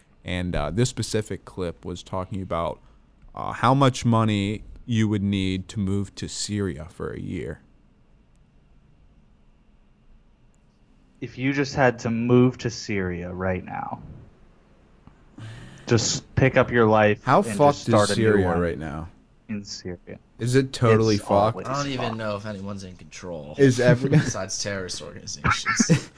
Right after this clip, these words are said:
Speaker 1: <laughs> Is, is everybody, uh, is
Speaker 3: People
Speaker 1: everywhere fucked, or is there any, like, nice money there?
Speaker 3: That's what I was thinking, but
Speaker 1: But,
Speaker 3: honestly,
Speaker 1: like,
Speaker 3: I think
Speaker 1: oil?
Speaker 3: you have to be in that.
Speaker 1: Is
Speaker 3: You
Speaker 1: there
Speaker 3: have
Speaker 1: any
Speaker 3: to be,
Speaker 1: oil
Speaker 3: like,
Speaker 1: money there?
Speaker 3: in the fuck, fucked people.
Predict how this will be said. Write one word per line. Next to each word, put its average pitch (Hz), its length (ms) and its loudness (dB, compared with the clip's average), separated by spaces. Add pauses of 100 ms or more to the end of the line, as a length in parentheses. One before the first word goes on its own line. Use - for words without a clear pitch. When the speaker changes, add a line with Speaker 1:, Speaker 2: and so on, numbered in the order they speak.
(140)
Speaker 1:
<laughs> - 200 -20
Is, 139 440 2 (800)
is 139 200 6
everybody, 139 760 6
uh, 107 320 4 (840)
is 139 180 6
Speaker 3:
People 139 140 4
Speaker 1:
everywhere 151 460 6
fucked, 139 480 2
or 123 140 2
is 117 100 0
there 120 220 6
any, 123 160 2
like, 113 240 2 (240)
nice 113 360 -4
money 101 340 -2
there? 76 240 -8
Speaker 3:
That's 101 140 -12
what 113 80 -8
I 104 40 -6
was 101 140 -8
thinking, 104 460 -12
but 92 240 -10
Speaker 1:
But, 123 100 0
Speaker 3:
honestly, 113 320 2
Speaker 1:
like, 101 100 -6
Speaker 3:
I 98 100 -6
think 127 160 2
Speaker 1:
oil? 123 200 6
Speaker 3:
you 135 40 6
have 143 120 2
to 101 60 -10
be 92 180 -8
in 95 160 -8
that. 82 180 -14
Speaker 1:
Is 120 120 -2
Speaker 3:
You - 20 0
Speaker 1:
there 127 80 4
Speaker 3:
have 135 60 4
Speaker 1:
any 131 60 4
Speaker 3:
to 107 60 2
be, 107 60 4
Speaker 1:
oil 117 180 6
Speaker 3:
like, 127 100 4
Speaker 1:
money 131 240 4
there? 139 220 0
Speaker 3:
in 101 200 -6
the 87 80 -10
fuck, - 300 -14 (560)
fucked - 260 -16
people. 78 400 -16